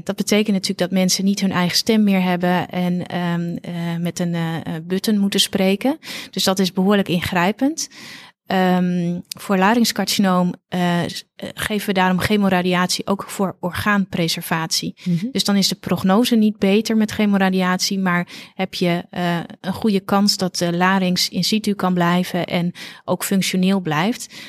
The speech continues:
Speaker 1: Maar dan moet je natuurlijk wel een functionele larynx hebben bij start. Als iemand al niet meer goed kan slikken, niet meer goed kan spreken, ehm, hè, als de tumor door het larynxskelet heen groeit, ehm,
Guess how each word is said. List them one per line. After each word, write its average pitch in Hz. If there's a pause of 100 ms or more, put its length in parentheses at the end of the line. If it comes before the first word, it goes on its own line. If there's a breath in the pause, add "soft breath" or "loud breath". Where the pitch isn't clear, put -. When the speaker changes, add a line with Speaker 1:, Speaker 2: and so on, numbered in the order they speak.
(140 loud breath)
Speaker 1:
Maar 180
dan 185
moet 202
je 214
natuurlijk 196
wel 208
een 202
functionele 185
larynx 185
hebben 180
bij 160
start. - (140)
Als 185
iemand 180
al 170
niet 190
meer 208
goed -
kan 170
slikken, 220 (380 loud breath)
niet 208
meer 185
goed -
kan 175
spreken, 208 (440 loud breath)
ehm, 170
hè, 180
als 214
de 180
tumor 180
door 175
het 175
larynxskelet 190
heen 185
groeit, - (260 loud breath)
ehm, 175